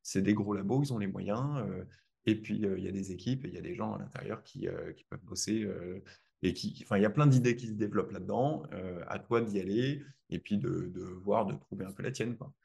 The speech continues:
Et donc, bah, bref, comme ça, je... en fait, ça s'est passé très, très vite,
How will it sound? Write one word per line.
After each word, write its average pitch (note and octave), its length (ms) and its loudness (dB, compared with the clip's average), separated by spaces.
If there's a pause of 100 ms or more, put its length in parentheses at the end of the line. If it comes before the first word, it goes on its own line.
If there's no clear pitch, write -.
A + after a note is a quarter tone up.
(340)
Et F#2 80 2
donc, G2 200 4
bah, - 160 2
bref, A#2 300 -2
comme F#2 160 -8
ça, G#2+ 180 2
je... - 120 -8 (840)
en G2+ 140 12
fait, C3 180 10
ça G#2 140 2
s'est G2+ 240 0
passé A2 240 0
très, - 160 -4
très C3+ 160 6
vite, - 260 0